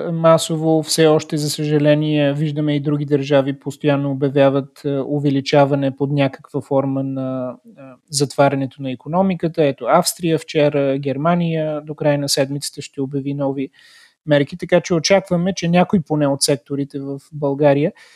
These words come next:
ще продължат да са под обсада още няколко седмици или месеци. Това оста-, означава забавене спрямо ръста,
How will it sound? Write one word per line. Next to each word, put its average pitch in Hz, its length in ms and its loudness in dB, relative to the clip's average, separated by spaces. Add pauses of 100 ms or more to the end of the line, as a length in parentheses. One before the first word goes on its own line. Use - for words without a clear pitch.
(120)
ще 151 240 -2
продължат 156 520 2
да 160 100 -2
са 151 200 -2
под 151 180 -6
обсада 147 840 2 (260)
още 147 280 -2
няколко 143 600 -2
седмици 139 540 -2
или 143 160 -4
месеци. 135 560 -4
Това 156 220 4
оста-, 151 340 0
означава 143 760 0
забавене 156 560 4
спрямо 151 460 0
ръста, 151 420 -2